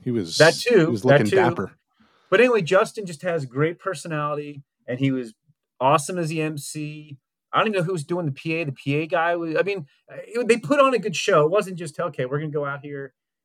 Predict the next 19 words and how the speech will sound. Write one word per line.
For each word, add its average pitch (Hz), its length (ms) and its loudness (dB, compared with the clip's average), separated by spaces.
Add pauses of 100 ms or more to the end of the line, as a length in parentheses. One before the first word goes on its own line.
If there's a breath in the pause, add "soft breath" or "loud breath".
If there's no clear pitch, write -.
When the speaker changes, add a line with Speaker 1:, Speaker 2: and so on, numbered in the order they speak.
Speaker 2:
and 117 120 -10
guys 127 280 0
are 135 40 -10
gonna 120 180 -8
swing." 131 520 -6
Speaker 1:
They 190 80 2
had 143 140 0
Speaker 2:
Like, 120 140 4
Speaker 1:
live, 117 100 2
Speaker 2:
they, 147 80 6
they 139 60 -6
Speaker 1:
they 127 120 4
had 123 80 4
Speaker 2:
made - 80 2
it - 60 4
an - 60 4
Speaker 1:
live 120 180 4
Speaker 2:
event. 123 100 0
Speaker 1:
music. 123 540 0